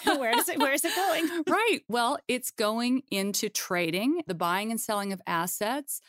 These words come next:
Speaker 2: all the complex securities that you've written about that blew up the financial system in two thousand and eight.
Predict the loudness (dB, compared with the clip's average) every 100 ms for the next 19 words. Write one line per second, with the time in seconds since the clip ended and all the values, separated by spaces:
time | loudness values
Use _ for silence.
0 | -8 -2 0 -2 -2 -2 -2 -2 -6 -4
1 | -8 -2 0 0 -2 -4 -2 -4 -2 -4
2 | -2 -2 -2 -2 0 0 -2 -6 -2 0
3 | 0 -4 -6 -4 -4 -4 -4 -4 -6 -4
4 | -4 -4 -6 -6 -4 -4 -4 -4 -4 -2
5 | -4